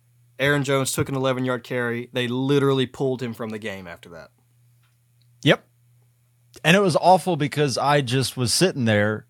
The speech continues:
Speaker 2: through a game that I didn't really wanna watch, if I were totally honest with you. I wanted to go to bed,
Speaker 1: No.
Speaker 2: but I stayed up till eleven thirty to watch an absolute spank down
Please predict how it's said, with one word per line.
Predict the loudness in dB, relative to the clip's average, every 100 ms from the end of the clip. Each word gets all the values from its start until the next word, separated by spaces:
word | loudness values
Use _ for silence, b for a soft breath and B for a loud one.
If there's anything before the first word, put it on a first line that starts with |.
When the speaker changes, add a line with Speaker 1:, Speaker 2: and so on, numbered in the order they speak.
| -4
Speaker 2:
through | 2 4
a |
game | 4 2 2
that | 4
I | 4
didn't | 4 0 -6 -8 _ _ _ -8
really | -2 0 2
wanna | 0
watch, | 0 0 -2 -6 -14 _ _
if | -6 0
I | 2
were | 2
totally | 0 -2 0
honest | -2 -4
with | -10 -10
you. | -2
I | 0
wanted | 2 2
to |
go | 0
to | -2
bed, | 0 4 6 4
Speaker 1:
No. | 0 -2
Speaker 2:
but | 2
I | 2
stayed | 2 4
up | 4
till | 2 0
eleven | 4 4 2
thirty | 0 0 0 -4 -8 _ _ -8
to | 2
watch | 2 2
an | -2
absolute | 0 2 2 0 -2 -2
spank | -4 -4 -6 _ 2 4 4 -2
down | -4 -4 -4 -8